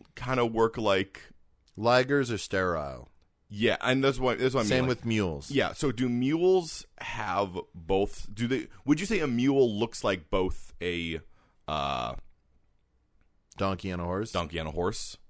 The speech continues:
Speaker 2: Mm, no, not really.
Speaker 1: Okay.
Speaker 2: It's kind of its own thing.
Speaker 1: Okay. 'Cause it could be that it is just its own thing. I know in a lot of mythology, usually, usually a centaur is just, like, it's a thing.
Speaker 2: Yeah.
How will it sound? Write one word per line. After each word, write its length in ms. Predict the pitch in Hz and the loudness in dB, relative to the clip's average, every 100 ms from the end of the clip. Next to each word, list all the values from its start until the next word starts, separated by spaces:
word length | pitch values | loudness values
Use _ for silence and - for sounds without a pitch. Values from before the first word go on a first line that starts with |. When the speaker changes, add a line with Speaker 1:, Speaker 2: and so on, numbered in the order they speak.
| - | -14
Speaker 2:
Mm, 400 | 131 131 131 123 - | -10 -8 -6 -8 -6
no, 140 | 139 | -4
not 100 | 135 | -2
really. 400 | 98 87 87 98 - _ - | 0 -2 -2 -6 -10 _ -16
Speaker 1:
Okay. 360 | - 82 82 - | -8 -6 -8 -10
Speaker 2:
It's 80 | |
kind 200 | - 143 | -4 -2
of 80 | 156 | -2
its 120 | 110 | -4
own 160 | 87 80 | -8 -8
thing. 300 | 80 80 98 - _ _ _ _ _ _ | -8 -8 -10 -14 _ _ _ _ _ _
Speaker 1:
Okay. 360 | - 78 76 85 - - | -10 -8 -8 -10 -14 -6
'Cause 140 | 139 | -2
it 140 | 143 - | -2 0
could 320 | - 190 151 | 4 4 2
be 300 | 147 131 120 | -2 0 0
that 260 | 98 104 | 2 4
it 120 | 101 90 | 4 0
is 260 | 95 92 | -4 -4
just 480 | 87 85 90 - - | -6 -2 -2 -4 -8
its 140 | 92 - - | -10 -10 -2
own 420 | 87 85 82 80 | 2 2 0 -4
thing. 260 | 78 - 80 | -6 -4 -2
I 80 | 110 | 2
know 180 | 139 | 2
in 120 | 147 139 | 2 2
a 40 | |
lot 220 | 113 104 | 2 2
of 60 | 104 | 2
mythology, 280 | 104 95 90 | 2 0 0
usually, 360 | 104 95 95 | 0 -2 -4
usually 300 | 165 170 151 | -2 2 4
a 40 | 135 | 4
centaur 400 | 139 117 120 98 | 4 4 2 2
is 240 | 104 92 | 2 -2
just, 320 | 82 95 - | -2 -2 -2
like, 400 | 87 82 78 - - - _ _ _ | -4 -4 -6 -12 -20 -20 _ _ _
it's 160 | 175 - | -6 -4
a 60 | |
thing. 500 | - - 78 80 107 - | -6 -4 -4 -4 -6 0
Speaker 2:
Yeah. 360 | 147 117 82 | 4 4 2